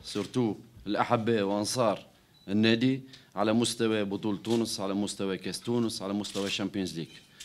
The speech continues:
بون، من ال-، من ليكول بي حتى لليليت، الجوار الكل نعرفهم بالاسم ونعرف شنو هو في كروشهم ونعرف شنو المستوى متاعهم.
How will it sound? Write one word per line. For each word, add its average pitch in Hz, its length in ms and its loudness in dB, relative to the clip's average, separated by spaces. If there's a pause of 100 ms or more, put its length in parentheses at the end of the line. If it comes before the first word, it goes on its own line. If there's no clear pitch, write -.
(400)
بون، 110 280 0
من 127 140 4
ال-، 127 260 4
من 131 120 4
ليكول 127 400 2
بي 131 260 4
حتى 123 420 0
لليليت، 117 640 0
الجوار 113 360 0
الكل 120 200 -2
نعرفهم 113 400 2
بالاسم 113 380 -2
ونعرف 113 480 2
شنو 117 140 0
هو 107 140 0
في 104 120 -6
كروشهم 120 500 0
ونعرف 113 340 0
شنو 107 140 -2
المستوى 101 380 -2
متاعهم. 123 360 -2